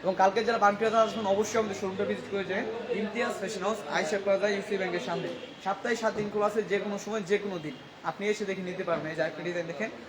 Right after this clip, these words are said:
নতুন নতুন ডিজাইন, হিট হিট ডিজাইন আপনি পেয়ে যাচ্ছেন আমাদের কাছে একদম খুবই কম প্রাইসে। যার যেটা প্রয়োজন, অবশ্যই আমাদের ভিডিও থেকে স্ক্রিনশট নেবেন, স্ক্রিনশট দিয়ে পাঠিয়ে দিবেন আমাদের WhatsApp-এ, আমাদের ইমোতে, এবং, আহ,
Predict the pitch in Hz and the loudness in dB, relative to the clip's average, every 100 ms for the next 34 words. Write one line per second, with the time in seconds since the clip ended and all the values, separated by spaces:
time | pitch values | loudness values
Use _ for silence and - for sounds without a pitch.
0 | - 190 220 226 240 226 226 214 208 226 | -14 0 0 2 2 2 0 -2 0 0
1 | 185 202 - 180 180 175 233 - - - | -2 -6 -4 -6 -4 -2 -4 -6 -12 -4
2 | 156 202 196 208 214 220 240 220 190 185 | -2 -2 0 2 2 2 2 2 2 2
3 | 190 190 196 208 - 214 214 208 202 175 | 0 0 -2 -4 -2 -2 0 -2 -4 -2
4 | 156 139 120 - - - 151 165 175 208 | -4 -6 -14 -18 -20 -18 -4 0 2 2
5 | 220 220 220 208 247 214 214 - 214 214 | 2 2 2 2 0 0 -2 -2 -2 0
6 | 185 190 196 208 185 - 202 214 208 214 | -2 -6 -6 -6 -6 -4 -4 -4 -4 -2
7 | 240 - - - - 185 254 247 233 214 | -2 -4 -10 -14 -12 -8 -4 0 2 2
8 | 208 190 202 196 220 185 165 160 175 180 | 2 2 0 0 -2 -4 -6 -2 -2 0
9 | 220 208 190 156 175 180 - 208 381 466 | -2 -2 -4 -4 -6 -4 -4 -4 -4 0
10 | 508 - 170 220 240 208 196 147 156 | 0 0 2 2 2 -8 -4 0 0